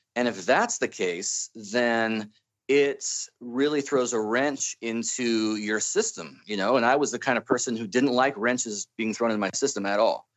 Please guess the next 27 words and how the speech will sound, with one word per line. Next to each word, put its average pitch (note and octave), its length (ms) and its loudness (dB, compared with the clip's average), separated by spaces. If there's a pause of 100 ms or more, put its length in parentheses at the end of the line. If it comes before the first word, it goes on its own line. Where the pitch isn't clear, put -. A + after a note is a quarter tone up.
(520)
But, C3 640 2 (400)
um, A2 480 2 (220)
this C#3 160 -2
idea C#3+ 300 2
that A#2+ 160 -2
God B2+ 340 4
might A#2 200 -2
actually B2 340 -2
be A#2 160 -6
a A2 60 -4
better A2+ 200 -2
father A2+ 360 -2
than G#2 180 -8
I A2 180 -4
am G#2 220 -6
to - 120 -14
my A2+ 240 -2
kids, - 500 -12 (200)
and, G2+ 560 -4
um, G2 540 -2 (240)
that A2 200 -8
God A#2+ 540 2
might A2+ 300 2
also A2+ 460 2
be A2+ 200 -4
more A#2 300 2
patient B2 640 -6